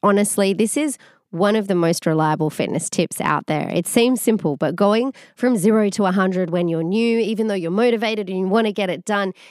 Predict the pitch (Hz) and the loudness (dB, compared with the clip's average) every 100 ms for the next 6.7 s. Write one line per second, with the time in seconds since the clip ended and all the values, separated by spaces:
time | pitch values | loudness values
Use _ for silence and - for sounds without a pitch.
0 | - 226 226 247 240 262 277 - 254 233 | -10 -8 -2 0 2 2 0 -2 -2 -2
1 | 220 226 233 208 190 208 254 262 247 202 | -2 -2 -2 -4 -4 -4 -2 0 0 -2
2 | 202 175 190 175 165 160 143 160 202 220 | -2 -2 -2 -2 -2 -2 -4 -2 -2 0
3 | 254 - 180 190 175 202 208 208 160 - | -2 -2 -2 0 0 -2 -2 -2 -2 -2
4 | 196 226 247 220 196 185 - 214 226 220 | -2 0 0 -2 -4 -6 -6 -4 -2 -2
5 | 196 190 170 160 180 - 165 147 - 190 | -4 -4 -6 -4 -6 -6 -8 -10 -4 0
6 | 196 190 - 180 180 180 | 0 0 0 0 0 0